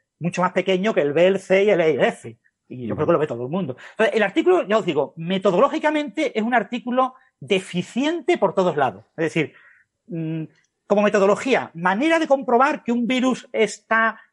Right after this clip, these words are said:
Speaker 1: fabricado en laboratorio, pues es sencillamente el peor método posible, porque es un método que no detecta eso, ¿vale?
Speaker 2: Ujú.
Speaker 1: Porque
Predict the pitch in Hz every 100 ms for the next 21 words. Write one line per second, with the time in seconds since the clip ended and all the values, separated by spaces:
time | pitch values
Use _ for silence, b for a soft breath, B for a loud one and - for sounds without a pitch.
0 | _ 208 208 208 220 254 254 226 220 220
1 | 294 330 381 _ _ _ _ _ - 160
2 | 233 - 185 196 220 262 202 349 - _
3 | - 160 160 - 190 214 220 214 214 214
4 | 269 302 196 180 202 233 233 156 175 190
5 | 175 - 254 - 117 _ _ _ _ -
6 | 170 302 b b 95 85 151 175 185